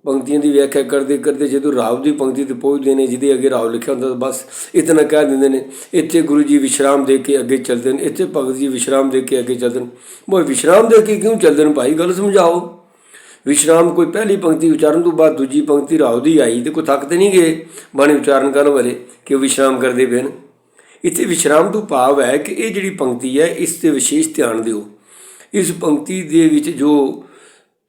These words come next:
ਗੱਲ ਹੈ ਉਹ ਸਮਝੋ, ਉਹ ਵਿਚਾਰ ਜੋ ਇਸ ਪੰਕਤੀ ਵਿੱਚ ਜੋ ਉਪਦੇਸ਼ ਹੈ ਉਸ ਦਾ ਬਾਕੀ ਪੰਕਤੀ ਵਿੱਚ ਵਿਸਥਾਰ ਹੈ। ਤੋ ਮੁੱਖ ਭਾਵ ਜੋ ਹੈ ਉਹ ਰਾਵ ਦੀ ਪੰਕਤੀ ਵਿੱਚ ਹੈ। ਤੋ ਰਾਵ ਦੀ ਪੰਕਤੀ "ਤਾਂ ਤੇ ਸੇਵੀਅਲੇ ਰਾਮ ਨਾ",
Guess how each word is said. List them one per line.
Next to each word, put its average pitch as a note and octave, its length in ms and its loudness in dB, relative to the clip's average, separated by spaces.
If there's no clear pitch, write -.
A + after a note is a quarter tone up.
ਗੱਲ D3 180 4
ਹੈ A2+ 300 -4
ਉਹ G#3 80 2
ਸਮਝੋ, B2+ 400 0
ਉਹ A#3+ 140 4
ਵਿਚਾਰ D#3+ 380 4
ਜੋ D#3+ 100 2
ਇਸ D#3 120 0
ਪੰਕਤੀ C#3 320 -4
ਵਿੱਚ F3 120 -4
ਜੋ D3+ 100 2
ਉਪਦੇਸ਼ B2 420 -4
ਹੈ C#3 200 -2
ਉਸ C#3+ 240 -8
ਦਾ C#3+ 380 0
ਬਾਕੀ B2+ 400 -2
ਪੰਕਤੀ B2+ 280 -6
ਵਿੱਚ C#3+ 120 -6
ਵਿਸਥਾਰ D#3 460 -2
ਹੈ। - 280 -12
ਤੋ D3 100 0
ਮੁੱਖ D3 380 0
ਭਾਵ C3+ 400 0
ਜੋ C#3+ 260 0
ਹੈ C3+ 160 0
ਉਹ G3+ 460 -4
ਰਾਵ C3+ 200 -4
ਦੀ F#3+ 120 -6
ਪੰਕਤੀ A2+ 360 -10
ਵਿੱਚ G2 240 -18
ਹੈ। - 140 -20
ਤੋ D#3 140 2
ਰਾਵ C#3+ 240 2
ਦੀ G3+ 100 -2
ਪੰਕਤੀ D#3+ 400 0
"ਤਾਂ D#3 320 2
ਤੇ E3 220 0
ਸੇਵੀਅਲੇ C#3 680 2
ਰਾਮ A#2 260 -2
ਨਾ", G#2+ 160 -8